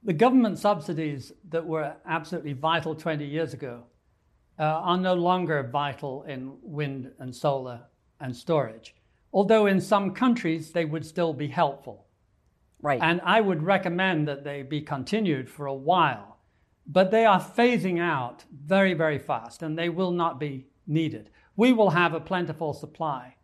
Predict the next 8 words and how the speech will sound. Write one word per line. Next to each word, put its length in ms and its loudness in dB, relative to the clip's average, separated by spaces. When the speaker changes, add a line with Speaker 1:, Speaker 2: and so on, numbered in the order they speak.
Speaker 1:
of 140 -2
cheap 300 0
green 260 0
energy 520 -8
in, 300 -4
in 160 -10
twenty 280 -4
years. 460 -10